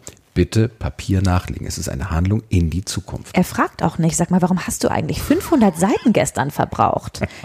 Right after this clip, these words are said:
Speaker 2: Also es geht tatsächlich im Feedback idealerweise nicht um das, „Warum ist das eigentlich passiert?“, sondern es geht pur um dieses, was heißt es für die Zukunft?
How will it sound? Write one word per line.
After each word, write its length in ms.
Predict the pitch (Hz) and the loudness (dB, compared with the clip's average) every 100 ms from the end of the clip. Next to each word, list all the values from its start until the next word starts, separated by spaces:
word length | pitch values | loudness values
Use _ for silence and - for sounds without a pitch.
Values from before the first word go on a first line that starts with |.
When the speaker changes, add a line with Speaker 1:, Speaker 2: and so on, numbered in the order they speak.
| - | -4
Speaker 2:
Also 100 | 190 | -2
es 140 | - | 0
geht 180 | - 269 | 0 2
tatsächlich 680 | - 240 - 294 - 277 - - | 2 0 0 -2 0 -2 -2 -4
im 140 | 208 202 | -2 0
Feedback 400 | 294 - 240 - | -2 0 -2 0
idealerweise 1080 | 208 220 240 269 359 320 285 285 294 262 | 0 2 2 0 -2 0 0 0 0 2
nicht 480 | 254 240 330 - - | 2 2 0 -4 -2
um 140 | 233 | 2
das, 300 | 220 240 - - - - - | 2 2 0 -6 -14 -18 -2
„Warum 240 | 233 262 | 0 0
ist 160 | 226 - | -2 -2
das 160 | 214 - | -2 0
eigentlich 460 | 214 208 190 - | 2 2 2 0
passiert?“, 720 | - 165 - 170 202 - - - _ _ _ - - | 0 0 0 0 0 -2 -12 -20 _ _ _ -20 -4
sondern 120 | 226 | -2
es 100 | 208 | 0
geht 220 | 208 - | 0 0
pur 260 | - 294 311 | 0 4 4
um 140 | 277 | 4
dieses, 440 | 254 233 240 - - - | 2 2 2 0 -8 -4
was 280 | 220 233 | -4 -2
heißt 300 | 226 233 - | -2 -2 -2
es 260 | 233 220 - _ | -2 -2 -6 _
für 180 | - 208 | -2 -2
die 120 | 208 | 0
Zukunft? 580 | - 214 156 143 - | -2 -2 -4 -6 -12